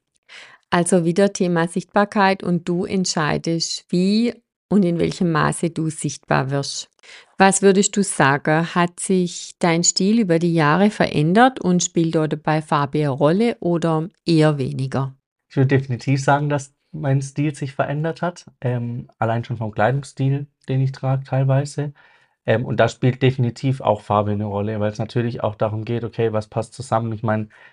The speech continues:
Speaker 2: äh, in meinem Beruf ist ja auch viel, ich trage viel schwarz-weiß, ähm,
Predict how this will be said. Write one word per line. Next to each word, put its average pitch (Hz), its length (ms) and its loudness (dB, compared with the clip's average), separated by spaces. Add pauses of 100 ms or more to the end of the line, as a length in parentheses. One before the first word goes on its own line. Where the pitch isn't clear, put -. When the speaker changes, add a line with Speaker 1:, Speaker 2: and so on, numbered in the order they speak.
(380)
Speaker 2:
äh, 110 320 2
in 113 180 -4
meinem 110 240 0
Beruf 123 360 -2
ist - 160 -6
ja 113 100 2
auch 113 140 -2
viel, 113 180 -4
ich 107 100 -6
trage 110 220 0
viel 110 180 -4
schwarz-weiß, 113 720 0 (440)
ähm, 110 560 -2